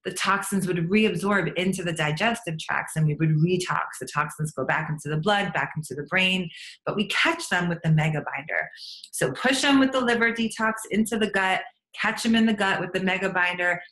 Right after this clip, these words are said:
eliminate them from the body. It takes out pesticides, herbicides, fungicides, endotoxins, plastics, mold toxins, heavy metals. Um, we're, we're toxic.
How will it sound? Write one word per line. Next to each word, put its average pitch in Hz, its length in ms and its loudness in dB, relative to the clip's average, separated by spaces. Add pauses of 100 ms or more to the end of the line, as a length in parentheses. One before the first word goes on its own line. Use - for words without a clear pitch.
(140)
eliminate 185 680 4
them 165 180 2
from 156 160 2
the 143 80 2
body. 139 480 -4 (220)
It 156 120 0
takes 175 280 0
out - 180 -2
pesticides, 147 680 -6 (120)
herbicides, 156 580 0 (140)
fungicides, 156 760 -2 (320)
endotoxins, 139 1200 0 (340)
plastics, 196 760 -2
mold 190 480 2
toxins, - 560 -6 (140)
heavy 196 300 2
metals. 180 720 -2 (420)
Um, 165 460 2
we're, 196 260 0
we're 196 140 0
toxic. 156 480 -2